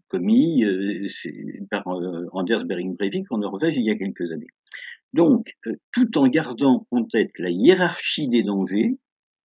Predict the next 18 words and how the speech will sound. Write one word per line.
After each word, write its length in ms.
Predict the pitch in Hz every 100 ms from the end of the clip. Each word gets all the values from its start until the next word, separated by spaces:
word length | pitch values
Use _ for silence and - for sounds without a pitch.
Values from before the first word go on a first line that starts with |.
| _ _ _ _ _
et 80 | 98
la 100 | 104
nécessité 520 | 110 117 110 107 127
pour 160 | 95 98
les 80 |
services 320 | 95 95 104 98
de 80 |
renseignement 520 | 98 101 117 107 113 92
de 100 | 95
traiter 280 | 98 -
prioritairement 1120 | 110 - 170 160 123 127 127 107 107 107 87 - _ - - -
le 560 | 98 113 123 143 135
risque 400 | 113 131 - 104
qui 140 | - 95
vient 160 | 95
de 60 | 90
l'islam 320 | 98 - 107
radical, 560 | 104 87 87 110 165